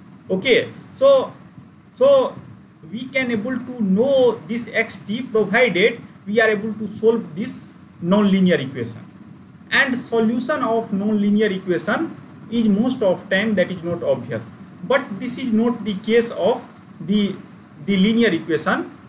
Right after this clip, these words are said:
So if you see the linear equation, then,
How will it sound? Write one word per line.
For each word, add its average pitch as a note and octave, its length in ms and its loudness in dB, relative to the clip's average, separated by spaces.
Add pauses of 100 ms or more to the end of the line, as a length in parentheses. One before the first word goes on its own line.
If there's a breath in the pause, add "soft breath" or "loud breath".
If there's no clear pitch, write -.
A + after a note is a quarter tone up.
(120)
So G#3+ 80 6
if B3 320 0
you A#3 100 0
see B3 260 -4
the G#3+ 140 -2
linear A3 380 2
equation, F#3+ 640 -2 (240)
then, A3+ 380 2